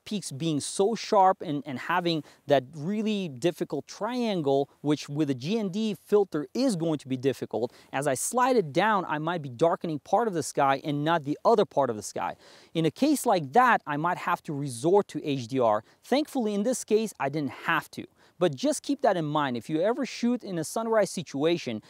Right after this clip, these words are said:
and you have such a bright sky and you have an uneven horizon line with, cut with a mountain or maybe a tree, then in that case, uh, a graduated neutral density filter might not be the preferable option.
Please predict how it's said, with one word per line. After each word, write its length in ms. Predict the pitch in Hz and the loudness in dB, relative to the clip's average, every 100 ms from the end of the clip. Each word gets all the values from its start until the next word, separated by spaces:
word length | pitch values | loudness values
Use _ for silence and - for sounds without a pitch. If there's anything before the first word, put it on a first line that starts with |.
| - - | -10 -4
and 140 | 165 | -2
you 80 | 170 | -2
have 200 | 190 180 | -2 -4
such 380 | - - 254 247 | -2 0 0 -2
a 60 | |
bright 360 | 151 151 180 151 | 0 2 2 2
sky 560 | - 240 220 156 143 - _ - | -2 2 4 2 0 -4 _ -6
and 260 | 156 151 151 | 0 0 -2
you 340 | 170 175 165 | -4 -4 -2
have 200 | 147 170 | 4 4
an 160 | 160 151 - | 4 0 0
uneven 640 | 180 170 226 262 233 196 | 0 0 0 2 2 0
horizon 720 | 160 160 160 233 226 180 135 | 2 0 2 2 0 0 0
line 340 | 127 127 127 139 | 0 0 -2 -4
with, 160 | 147 135 _ | -4 -4 _
cut 180 | - 180 - | 0 0 2
with 140 | 135 | -4
a 40 | 113 | -2
mountain 560 | 143 208 214 202 202 | -2 -2 -2 -2 -4
or 260 | 175 147 139 | 0 2 2
maybe 300 | 139 123 113 | 0 -4 -6
a 60 | |
tree, 520 | - - 233 240 226 208 - - | -8 -6 -2 0 0 -4 -14 -6
then 160 | 151 151 | -2 0
in 100 | 139 | 2
that 240 | 202 269 | 2 0
case, 480 | - 214 214 196 - - | -2 -2 0 -2 -6 -2
uh, 220 | 165 139 135 | 2 2 0
a 100 | 131 | 0
graduated 500 | 190 220 220 208 165 | 2 2 0 -2 -4
neutral 320 | 170 - 143 | -6 -6 -4
density 340 | 156 156 - | -2 -4 -6
filter 340 | 127 156 135 131 | -6 -6 -4 -4
might 280 | 135 131 | -2 -4
not 320 | 143 180 233 185 | -4 -2 -2 -4
be 100 | 170 | -6
the 80 | |
preferable 540 | 147 135 - 147 123 117 | -4 -6 -2 -2 0 0
option. 400 | 113 - 135 | 0 -2 -6